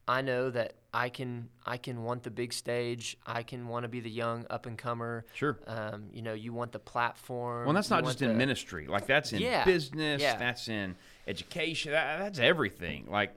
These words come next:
Speaker 1: Yep.
Speaker 2: I think there's sometimes this desire that we have just to elevate ourselves.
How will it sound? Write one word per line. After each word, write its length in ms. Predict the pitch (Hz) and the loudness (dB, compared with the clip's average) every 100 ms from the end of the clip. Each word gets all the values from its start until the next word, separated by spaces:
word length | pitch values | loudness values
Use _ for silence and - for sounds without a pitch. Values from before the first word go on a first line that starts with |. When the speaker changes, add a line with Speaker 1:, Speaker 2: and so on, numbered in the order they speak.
| - | -8
Speaker 1:
Yep. 160 | - 104 | -6 -4
Speaker 2:
I 80 | 165 | -4
think 180 | - 240 | -4 -4
there's 160 | 311 - | -2 -4
sometimes 580 | - 135 156 147 131 107 | -2 -4 -2 -2 -2 -4
this 100 | 110 | -8
desire 540 | - 101 90 95 120 | -8 -4 0 0 0
that 100 | 143 | -2
we 160 | 135 131 | -4 -4
have 380 | 107 107 120 123 | -2 -2 -2 -4
just 280 | 107 - - | -8 -10 -2
to 280 | 110 98 98 - - _ - - _ _ _ _ _ | -2 -2 -6 -16 -20 _ -20 -20 _ _ _ _ _
elevate 460 | 95 92 120 127 143 | -2 0 0 0 0
ourselves. 760 | 143 143 139 151 185 185 - | 0 -2 -2 -2 -2 -6 -12